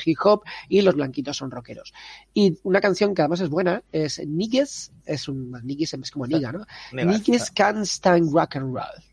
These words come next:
Speaker 1: ¿vale? Y es muy
Speaker 2: <laughs>
Speaker 1: guay porque reivindica esto, que es que es una cosa que no se reivindica y ahí me jode,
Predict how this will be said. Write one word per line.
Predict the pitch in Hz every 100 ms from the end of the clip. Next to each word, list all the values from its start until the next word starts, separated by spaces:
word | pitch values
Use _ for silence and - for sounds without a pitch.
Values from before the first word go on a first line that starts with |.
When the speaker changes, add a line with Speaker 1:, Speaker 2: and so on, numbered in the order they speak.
| -
Speaker 1:
¿vale? | 139 170 208
Y | 165 147 143
es | 131 131
muy | 135
Speaker 2:
<laughs> |
Speaker 1:
guay | 135 156
porque | 147 135 127 - - - -
reivindica | 156 151 147 165 160
esto, | 143
que | 180
es | 180
que | 208
es | 202
una | 226
cosa | 240 269
que | 185
no | 165
se | 247
reivindica | 240 233 240 311 175
y |
ahí | 156 180
me | 196
jode, | - 285 139